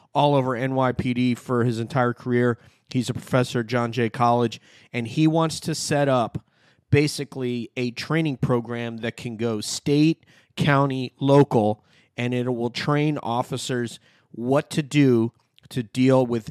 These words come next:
a, uh, U A P call, a Bigfoot call, or a paranormal call, 'cause he feels like that, uh, agencies are not equipping their law enforcement officers, as you just mentioned. They don't know what to do, and they deserve to have that training.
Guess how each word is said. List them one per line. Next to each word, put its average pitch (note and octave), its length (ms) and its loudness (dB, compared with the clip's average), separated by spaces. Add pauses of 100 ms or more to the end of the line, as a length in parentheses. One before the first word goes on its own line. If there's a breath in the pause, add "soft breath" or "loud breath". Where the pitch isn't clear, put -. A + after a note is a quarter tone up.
a, A2 320 -6 (100)
uh, F#2+ 380 -10
U C3+ 220 4
A D3 140 2
P C#3 460 0
call, E3 540 2 (260 soft breath)
a A2 80 -4
Bigfoot C#3+ 600 0
call, C#3+ 500 -4
or B2+ 160 -2
a A#2+ 40 -4
paranormal A#2+ 600 -2
call, F#2 260 -6
'cause G2+ 240 -10
he C3+ 100 -4
feels C#3 340 -4
like B2 240 -6 (440 soft breath)
that, B2+ 220 -4 (300)
uh, B2 440 -4
agencies C3+ 520 -2
are B2 80 -6
not B2 240 -4
equipping B2 420 -6
their A#2 180 -2
law A#2 220 2
enforcement A#2 520 -4
officers, G#2+ 520 -2 (260 soft breath)
as A2+ 200 0
you A#2+ 80 4
just A2+ 240 -4
mentioned. A2 400 -6 (300 soft breath)
They A#2+ 140 -4
don't B2 200 -6
know B2+ 100 -4
what B2 220 -4
to A#2+ 80 -10
do, A#2 260 -4
and A#2 180 -8
they B2+ 140 -4
deserve B2+ 500 -6
to A#2 120 -6
have A#2 220 -4
that A#2+ 200 -4
training. C3+ 380 -6